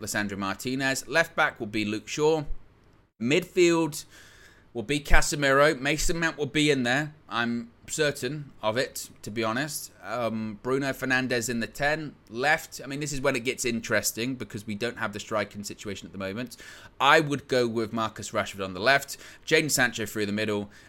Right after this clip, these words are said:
and Antony on the right-hand side. I would also say, though, don't be surprised if somehow Ten Hag manages to sort of shoehorn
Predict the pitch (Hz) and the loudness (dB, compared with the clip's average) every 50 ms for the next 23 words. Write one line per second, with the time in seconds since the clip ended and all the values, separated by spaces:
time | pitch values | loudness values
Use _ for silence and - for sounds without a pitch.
0 | - - 95 101 98 98 98 - - - 110 120 123 123 - - 131 131 127 120 | -8 -4 -2 -2 -2 -2 -6 -10 -8 -2 0 0 0 0 -4 -2 -2 -2 0 0
1 | 113 107 117 113 - - 110 110 107 101 - - 117 110 117 117 120 117 - - | 0 2 2 2 2 0 -2 -2 -2 -4 -2 0 2 4 4 4 2 -2 -8 -16
2 | - - - - _ _ 120 127 127 127 131 143 156 156 165 170 170 165 - - | -20 -20 -20 -20 _ _ 2 2 2 2 0 -4 -4 -2 -2 -2 -2 -4 -2 0
3 | 165 151 147 - - 151 139 135 123 104 113 104 104 101 - - - 147 147 151 | 0 0 0 0 0 0 2 0 0 0 -2 -2 -2 -4 -8 -2 0 0 0 0
4 | 151 147 - - - 139 131 131 - - 127 107 - - - - 139 123 104 98 | -2 -6 -14 -10 -8 -6 -6 -4 -4 -6 -6 -8 -10 -12 -6 0 2 4 4 4
5 | 95 95 104 107 101 - - - - - - - - - 98 98 - - - 135 | 4 2 0 -4 -6 -10 -14 -16 -20 -20 -20 -20 -12 -12 -8 -6 -6 -2 -2 -2
6 | 127 131 123 127 120 113 113 - - - 113 104 - 117 110 107 104 113 110 107 | -2 -2 -2 -2 -2 -2 -2 4 6 6 6 6 2 -2 -4 -4 -4 -4 -4 -4
7 | 110 104 - 104 98 - - - - - 80 82 - - - - 123 123 113 117 | -4 -6 -8 -10 -12 -12 -10 -12 -10 -10 -10 -10 -10 -12 -8 -6 -6 -6 -6 -6
8 | - 113 107 107 107 104 104 104 98 | -6 -4 -4 -2 -2 -4 -4 -6 -8